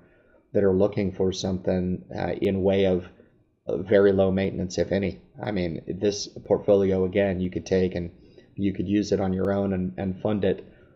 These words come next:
with as little as, you know, twenty-five dollars if that's what you want. You can start with as little as you want and get yourself conditioned to, um, the power of investing in the stock market. But I, I demonstrate these as, uh, an opportunity for young investors who are,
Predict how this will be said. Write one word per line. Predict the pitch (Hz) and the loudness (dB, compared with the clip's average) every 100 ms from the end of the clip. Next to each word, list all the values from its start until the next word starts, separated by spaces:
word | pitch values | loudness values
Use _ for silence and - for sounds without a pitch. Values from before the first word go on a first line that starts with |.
| _ | _
with | 107 98 | 0 2
as | 98 101 | 2 2
little | 101 95 | 2 2
as, | 92 92 - _ _ | 0 -6 -12 _ _
you | 95 | -2
know, | 92 | -2
twenty-five | 92 104 98 95 95 | -2 -2 0 0 2
dollars | 101 92 90 | 2 0 -2
if | 90 | -2
that's | 92 - | -4 -4
what | - | -4
you | 95 | -2
want. | 92 95 90 | 0 -2 -2
You | 90 | -4
can | 90 | -4
start | 87 - 98 85 | -4 0 2 2
with | 92 - | -2 -2
as | 92 98 | -2 0
little | 101 95 | 2 2
as | 95 98 | 2 0
you | |
want | 92 101 101 | 0 0 -2
and | 95 | 0
get | 98 92 | 0 0
yourself | 98 - 95 - | -4 0 -2 -2
conditioned | 92 92 92 95 92 | -2 -2 -2 -4 -4
to, | - 98 95 - - - - - _ | 0 0 0 -2 -14 -20 -20 -20 _
um, | 95 90 | -6 -4
the | 92 | -6
power | 95 98 104 95 | -2 4 6 6
of | 90 92 | 2 0
investing | 90 98 98 92 92 | 0 0 0 -4 -2
in | 101 | -2
the | 90 | -4
stock | - 95 98 98 | -2 -2 -2 -2
market. | 92 87 90 - - - - _ _ | -4 0 0 0 -8 -20 -20 _ _
But | - 101 - | 2 2 2
I, | - 101 95 - | 0 2 2 2
I | 98 95 | -4 0
demonstrate | 113 123 98 - 104 95 - | 2 2 -2 2 4 4 0
these | 95 95 92 90 87 | -2 0 2 0 -4
as, | - 98 95 95 90 - | -4 -2 0 0 -2 -6
uh, | - 92 - | -4 -4 -2
an | 101 | -2
opportunity | 98 101 95 - 95 98 98 90 | -2 0 -2 0 -2 -2 0 -4
for | 90 98 92 92 87 | 0 2 4 2 0
young | 95 98 104 | 0 -2 0
investors | 90 92 92 - 90 87 - | -2 0 -2 0 -2 -2 -2
who | 92 90 90 | 0 2 2
are, | 90 95 95 90 | 2 2 2 0